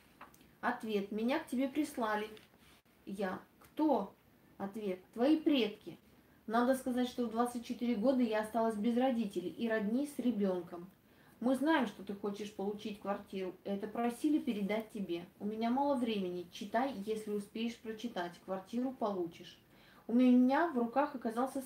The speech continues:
свиток, свернутый в рулон лист бумаги. Я развернула его. Там был печатный текст из непо-, неполных пяти строк. Затем пробел и длинный текст. Я успела прочитать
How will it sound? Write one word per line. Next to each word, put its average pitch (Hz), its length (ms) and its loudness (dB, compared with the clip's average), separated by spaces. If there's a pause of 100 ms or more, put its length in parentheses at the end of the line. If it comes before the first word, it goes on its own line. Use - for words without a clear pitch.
свиток, 202 320 -8 (520)
свернутый 247 540 4
в 208 60 -2
рулон 214 380 2
лист 220 240 -2
бумаги. 196 640 -6 (400)
Я 269 180 8
развернула 226 580 2
его. 226 240 2
Там 247 280 2
был 277 160 6
печатный 254 640 -2
текст 277 260 -2 (120)
из 202 140 -6
непо-, 226 360 0
неполных 254 600 -4 (100)
пяти 220 260 -6
строк. 190 420 -4 (460)
Затем 226 400 2
пробел 208 500 2
и 214 100 -4
длинный 240 460 0
текст. 175 300 -6 (500)
Я 254 200 8
успела 302 320 4
прочитать 277 500 4